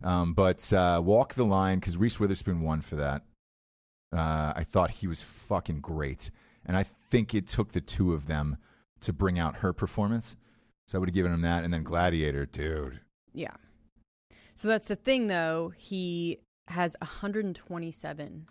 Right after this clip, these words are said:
Speaker 2: nominations,
Speaker 1: <laughs>
Speaker 2: and
Speaker 1: No way. Zero wins.
Speaker 2: And you're right.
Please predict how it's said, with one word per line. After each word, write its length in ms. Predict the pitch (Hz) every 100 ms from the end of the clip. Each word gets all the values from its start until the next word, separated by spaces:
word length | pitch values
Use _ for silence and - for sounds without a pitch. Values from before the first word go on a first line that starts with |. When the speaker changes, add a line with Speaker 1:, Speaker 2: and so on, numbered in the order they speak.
| _ -
Speaker 2:
nominations, 920 | 151 156 147 - - - 151 - - 151 135
Speaker 1:
<laughs> 180 | - -
Speaker 2:
and 520 | 175 160 156 156 147 - - - - - - - - 113 - _ _ _ _ _ _ _ _ _ -
Speaker 1:
No 200 | 87 117
way. 540 | 113 92 98 92 76 - _ -
Zero 280 | 90 107 110
wins. 380 | 90 87 73 -
Speaker 2:
And 200 | 208 220
you're 180 | 226 214
right. 460 | 277 294 180 -